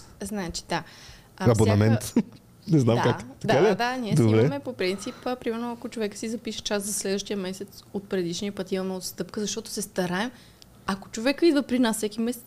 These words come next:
Speaker 1: на нас ще ни е лесно, разбираш ли? То не е само за кучето, за него да е лесно. Но той, ако ни го кара веднъж на шест месеца, то е сплъстено цялото. Ми, аз ще му го обръсна накрая и това куче ще прилича на плъхче. <laughs> Защото има много кучета, които ни ги карат в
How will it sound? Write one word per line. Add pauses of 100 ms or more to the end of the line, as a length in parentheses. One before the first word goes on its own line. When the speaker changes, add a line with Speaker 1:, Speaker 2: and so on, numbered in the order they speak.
Speaker 1:
на
нас
ще
ни
е
лесно,
разбираш
ли?
То (380)
не
е
само
за
кучето,
за
него
да
е
лесно. (380)
Но
той,
ако
ни
го
кара
веднъж
на
шест
месеца,
то
е
сплъстено
цялото. (600)
Ми,
аз
ще
му
го
обръсна
накрая
и
това
куче
ще
прилича
на (380)
плъхче. (480)
<laughs>
Защото
има
много
кучета,
които
ни
ги
карат
в